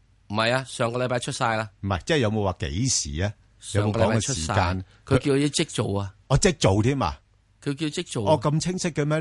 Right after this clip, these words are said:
Speaker 2: 啲指引？
Speaker 1: 喂，佢哋一定已經之前早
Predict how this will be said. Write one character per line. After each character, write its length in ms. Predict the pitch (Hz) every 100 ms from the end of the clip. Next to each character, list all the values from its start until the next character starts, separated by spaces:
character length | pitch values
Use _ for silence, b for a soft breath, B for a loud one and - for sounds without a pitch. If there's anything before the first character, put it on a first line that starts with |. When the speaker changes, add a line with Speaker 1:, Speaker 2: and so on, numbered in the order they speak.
| 156
Speaker 2:
啲 20 |
指 140 | 131 139
引？ 220 | 117 120 -
Speaker 1:
喂， 160 | 202 143 _ _ _ _ _ _ _ _
佢 360 | - 143 170 214
哋 80 | 185 226
一 40 | -
定 200 | 147 139
已 40 | 139
經 160 | 208
之 200 | - 208
前 200 | 175 107 95
早 160 | 117